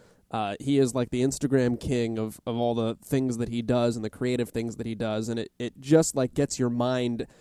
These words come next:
spinning in creative ways when you see it. Uh, where did you,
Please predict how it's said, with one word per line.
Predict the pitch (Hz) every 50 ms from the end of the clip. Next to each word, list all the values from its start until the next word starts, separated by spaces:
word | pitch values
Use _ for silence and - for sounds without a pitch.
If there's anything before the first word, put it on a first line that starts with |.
| _ _ -
spinning | - - - - - 175 165 165 147 139
in | 131 127
creative | - - 139 135 131 127 110
ways | 117 127 123 123 127 -
when | - 113 104
you | 107
see | 110 - - - 139 120
it. | 104 98 - - - _ - _ _ _ - 117
Uh, | 123 120 - - _ - - _ -
where | 147 165 151 156 190 220 269 285
did | - 277 190 156 147
you, | 170 180 165 160 156 156 156 -